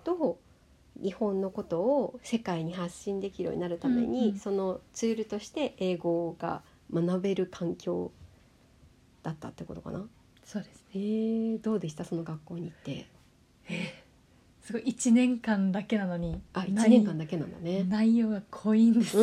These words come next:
Speaker 2: よ。
Speaker 1: うん、うん、うん、うん。
Speaker 2: もう入学して早々、あの、よ-、三泊四日の合宿をしたりとか、
Speaker 1: うん。
Speaker 2: もう夏になったら、
Speaker 1: うん。
Speaker 2: すぐにスピーチ。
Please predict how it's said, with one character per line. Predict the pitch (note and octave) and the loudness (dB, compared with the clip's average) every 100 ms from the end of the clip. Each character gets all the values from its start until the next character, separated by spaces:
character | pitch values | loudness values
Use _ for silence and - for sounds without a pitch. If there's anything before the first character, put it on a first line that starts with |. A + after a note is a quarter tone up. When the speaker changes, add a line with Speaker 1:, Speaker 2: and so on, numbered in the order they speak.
| A#3 B3 | 8 10
Speaker 2:
よ。 | A3 | 8
Speaker 1:
う | A#3 | 6
ん、 | |
う | |
ん、 | G#3 G#3+ | 4 2
う | - G3+ | 2 2
ん、 | F#3 D#3+ - - - | 2 -2 -12 -20 -2
う | A3+ | 2
ん。 | |
Speaker 2:
も | A3 G#3+ - _ _ | 2 -2 -16 _ _
う | A3 | 4
入 | B3+ | 6
学 | B3+ C4+ | 4 0
し | |
て | - A3+ | 0 -2
早 | G#3+ G3+ | -2 -4
々、 | - G3 G#3 G#3 F3+ - _ _ _ _ _ | -2 -2 0 -2 -4 -6 _ _ _ _ _
あ | F3+ | -10
の、 | E3+ E3 - _ _ _ _ _ _ _ G#3 | -10 -12 -16 _ _ _ _ _ _ _ -6
よ-、 | G3 A3+ _ | -6 -8 _
三 | - C4 C4+ | 0 2 2
泊 | A#3+ A3 | 0 -2
四 | G3+ F#3 | -2 -2
日 | - F#3 | -2 -4
の | F3+ | 0
合 | G#3+ | -2
宿 | G3 - G#3+ | -2 -4 -2
を | G#3 | 0
し | G#3 | -2
た | - G3+ | -4 -4
り | F#3+ | -4
と | G3 | -8
か、 | - G#3 G3+ G3 | -4 -2 2 4
Speaker 1:
う | |
ん。 | G#3+ F#3+ - - - _ _ | 4 2 -2 -14 -20 _ _
Speaker 2:
も | G#3 | -2
う | G3 | 2
夏 | A#3 A#3 - | 2 2 2
に | A#3+ A#3 | 4 6
な | A3+ | 4
っ | - | 0
た | - | -4
ら、 | G#3 G#3+ G3+ G3 | 0 2 0 -2
Speaker 1:
う | G3+ | -2
ん。 | F#3+ D#3 - | -2 -4 -12
Speaker 2:
す | - - A3 | -20 -4 0
ぐ | G3 | 2
に | F#3 F3 G#3 | 2 -2 -6
ス | - - _ | -18 -20 _
ピ | G3+ | -2
ー | G3 - | -2 -6
チ。 | - F#3 A3 | -6 -6 -6